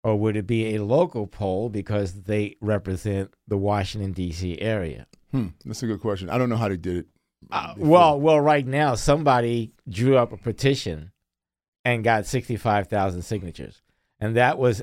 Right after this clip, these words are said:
Speaker 1: as of
Speaker 2: Locally.
Speaker 1: <clears throat> Yeah. Well, I, yeah.
Speaker 2: I
Speaker 1: I g-
Speaker 2: think locally probably is the way to go because it's, it's a local,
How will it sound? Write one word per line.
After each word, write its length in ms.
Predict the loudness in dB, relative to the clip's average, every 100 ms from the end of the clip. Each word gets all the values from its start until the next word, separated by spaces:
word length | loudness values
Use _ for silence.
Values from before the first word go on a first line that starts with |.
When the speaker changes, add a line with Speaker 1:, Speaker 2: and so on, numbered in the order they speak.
| 2
Speaker 1:
as 380 | 4 4 2
of 520 | -2 -2 0 0 -4 0
Speaker 2:
Locally. 540 | 0 2 0 -2 -6 -20
Speaker 1:
<clears throat> 80 | 0
Yeah. 300 | 4 4 2 -12 _ _ _ _ _ 0
Well, 300 | 4 4 4
I, 80 | 2
yeah. 280 | 4 4 2 -8 0
Speaker 2:
I 120 | 2
Speaker 1:
I 40 |
g- 60 | 4
Speaker 2:
think 140 | 4
locally 420 | 4 4 2 -2 0
probably 320 | 0 0 -2
is 80 | -6
the 80 |
way 120 | -6 -6
to 80 |
go 200 | -6 -8
because 320 | -8 -8 -6 -6
it's, 160 | -8
it's 180 | -8 -8
a 60 | -6
local, 600 | -2 -2 -2 -6 -8